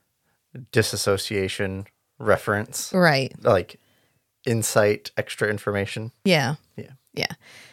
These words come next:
Speaker 2: So he gets a, we get a small flashback of him just, like, sitting on the stairs with this woman that he's clearly just killed.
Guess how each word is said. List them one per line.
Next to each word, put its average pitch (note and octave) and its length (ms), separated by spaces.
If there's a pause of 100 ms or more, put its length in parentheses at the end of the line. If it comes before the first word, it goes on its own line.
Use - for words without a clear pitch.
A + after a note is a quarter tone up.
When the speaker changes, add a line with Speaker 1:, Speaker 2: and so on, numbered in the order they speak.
(120)
Speaker 2:
So F3+ 440
he A3 140
gets C#4 240
a, G#3+ 180
we G3+ 100
get G#3 100
a F#3 60
small D3+ 320
flashback D3 460
of D3 120
him F#3+ 440
just, E3+ 240
like, D#3+ 200
sitting F#3+ 380
on F3 140
the D#3+ 80
stairs D3 600
with D3+ 180
this - 220
woman D3+ 260
that D3+ 100
he's D#3 220
clearly C#3+ 400
just - 280
killed. - 440